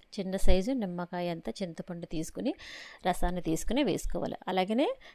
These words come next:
గ్రేవీ కన్సిస్టెన్సీ కోసం కొద్దిగా వాటర్ పోసుకుని ఒకసారి ఈ విధంగా కలుపుకుని నూనె పైకి తేలేంత వరకు ఉడికించుకోవాలి. చివరగా చిన్నగా కట్ చేసినటువంటి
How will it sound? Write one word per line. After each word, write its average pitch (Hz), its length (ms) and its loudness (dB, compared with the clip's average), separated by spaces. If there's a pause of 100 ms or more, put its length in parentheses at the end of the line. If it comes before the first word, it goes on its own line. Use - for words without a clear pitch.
(140)
గ్రేవీ 220 380 4
కన్సిస్టెన్సీ - 680 6
కోసం 196 200 0 (120)
కొద్దిగా 196 500 4
వాటర్ 180 360 -2
పోసుకుని 196 400 -6 (180)
ఒకసారి 190 420 -2
ఈ - 80 -2
విధంగా 185 360 -2
కలుపుకుని 208 440 -4 (580)
నూనె 262 320 4
పైకి 196 300 0
తేలేంత 180 460 0
వరకు 175 220 -2 (120)
ఉడికించుకోవాలి. 170 640 -6 (260)
చివరగా 185 460 -2 (580)
చిన్నగా 226 360 0
కట్ 185 220 0
చేసినటువంటి 190 520 -2